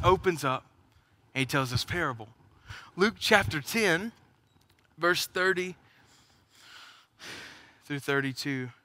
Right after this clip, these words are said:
says this, "So then Jesus answered by telling a story. And so there was once a man from Jerusalem to Jericho, and on the way he was attacked by robbers.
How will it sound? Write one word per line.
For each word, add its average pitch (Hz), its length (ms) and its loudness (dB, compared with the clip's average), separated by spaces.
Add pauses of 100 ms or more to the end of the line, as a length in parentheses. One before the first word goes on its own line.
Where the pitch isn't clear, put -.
(220)
says 135 320 -2
this, 135 240 0 (260)
"So 160 140 -8
then 151 140 2
Jesus 151 400 -2 (100)
answered 160 580 2 (640)
by 131 140 8
telling 151 340 4
a 123 60 -4
story. 123 480 -4 (1040)
And 131 100 -2
so 185 80 6
there 202 80 10
was 180 160 8
once 247 320 6
a 254 60 4
man 208 500 8 (240)
from 180 220 0
Jerusalem 214 880 4 (260)
to 175 80 -2
Jericho, 156 720 8
and 147 80 4
on 156 140 2
the 151 80 0
way 180 280 8
he 170 140 -6
was 160 160 -2
attacked 165 560 2 (420)
by 135 120 6
robbers. 135 720 8